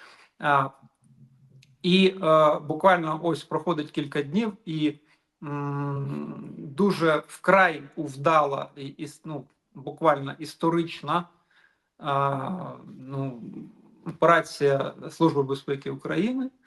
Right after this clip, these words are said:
яка, в якій задіяні саме дрони, і в якій саме використовуються елементи штучного інтелекту, і вони використовують російські,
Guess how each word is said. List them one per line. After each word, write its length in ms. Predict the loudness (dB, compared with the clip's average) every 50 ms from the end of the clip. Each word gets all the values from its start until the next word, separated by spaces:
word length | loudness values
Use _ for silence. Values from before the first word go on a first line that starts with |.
| _ _ _ _ _ _ _ _ _ _ _ -14
яка, 540 | -6 -2 -2 -2 2 4 4 6 6 4 2
в 280 | 0 -2 -4 -2 0
якій 360 | 0 0 2 2 2 2 2
задіяні 720 | 4 2 2 0 2 0 2 4 4 4 4 0 -2 -4 -6 -8 _
саме 480 | _ -10 2 4 4 4 4 2 -2 -2
дрони, 500 | -2 0 0 2 2 2 0 -2 -6 -6 _ _ _ _ _ _ _ _ _ _ _ _ _ _ _ _ _ _ _ _ _ _ _ _ _
і 220 | -8 -4 -2 -2 -2
в 40 | -2
якій 460 | -2 -4 -4 -2 0 0 2 2 0
саме 760 | -2 -6 -16 -16 -8 0 2 4 4 4 2 0 0 -2 -2
використовуються 920 | -4 -6 -6 -4 -4 -4 -4 -6 -2 -2 -2 0 0 -4 -6 -6 -8 -14 -10 -4
елементи 680 | -4 -2 0 0 -2 -2 0 0 0 -2 -4 -6 -10 -10
штучного 540 | -10 -10 -12 -12 -12 -12 -12 -12 -12 -12 -12
інтелекту, 680 | -14 -14 -10 -8 -6 -4 -4 -4 -4 _ -8 -8 -8 -8 -6
і 140 | -2 0 0
вони 360 | 2 4 2 4 4 2 2
використовують 1120 | 0 -2 -6 -4 -4 -4 -4 -4 -6 -6 -10 -6 -4 -4 -4 -4 -4 -4 -6 -8 -8 -12 -10 -6
російські, 880 | -2 0 0 -2 -2 -8 -6 -4 -2 -2 -2 -4 -8 -8 -4 -4 -4